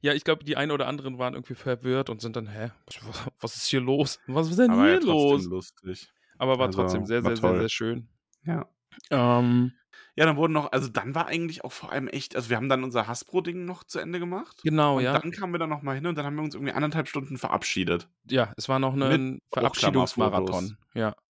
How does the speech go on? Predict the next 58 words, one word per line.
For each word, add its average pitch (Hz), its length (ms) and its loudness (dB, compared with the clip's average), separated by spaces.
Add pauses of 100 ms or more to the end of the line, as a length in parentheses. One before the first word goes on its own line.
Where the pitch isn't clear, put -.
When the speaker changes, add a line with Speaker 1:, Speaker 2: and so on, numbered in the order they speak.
(180)
Speaker 1:
Bis 110 160 -2
Speaker 2:
Und - 20 -2
Speaker 1:
man 135 80 4
Speaker 2:
die - 20 2
Speaker 1:
dann 127 120 4
überhaupt 131 300 2
Speaker 2:
Bauchklammerfotos 131 520 0
waren 120 200 -4
übrigens 107 280 -10
schon - 140 -12
echt - 200 -8
toll. 95 340 -2 (100)
Speaker 1:
<laughs> - 480 -10 (180)
Da 147 200 0 (140)
war 165 320 0
auch, 196 260 2
muss 160 200 -2
ich 165 160 -6
jetzt 143 180 -4
ehrlich 139 240 0
gesagt 131 340 -4
auch 127 140 -2
sagen, 120 300 -2
war 120 120 0
schon - 160 -10
auch 113 160 -4
eins 117 200 -4
meiner 117 200 -2
Highlights. 98 460 -4 (300)
Speaker 2:
Ja. 117 320 0 (320)
Speaker 1:
Einfach 135 280 0 (300)
Speaker 2:
Also, 123 300 2
ich 127 120 -6
glaub, 139 180 2
auch 143 140 -2
wenn 135 100 0
die 135 60 -2
Leute 151 240 0
das 131 160 -4
sehen, 135 160 -2
ich 135 60 -8
glaub, - 140 -10
nächstes 131 300 -8
Jahr 123 140 2
werden 120 180 2
da 113 80 2
viel - 240 -4
mehr 117 160 2
Bauchklammerfotos 87 840 0
noch, 87 260 -6
äh, 90 360 -2 (260)
Speaker 1:
Ich, - 300 -6
Speaker 2:
kommen 95 260 0
Speaker 1:
ich - 20 0
Speaker 2:
müssen. 95 100 0
Speaker 1:
glaub 175 200 2
auch, 185 220 2
ja. 139 240 -2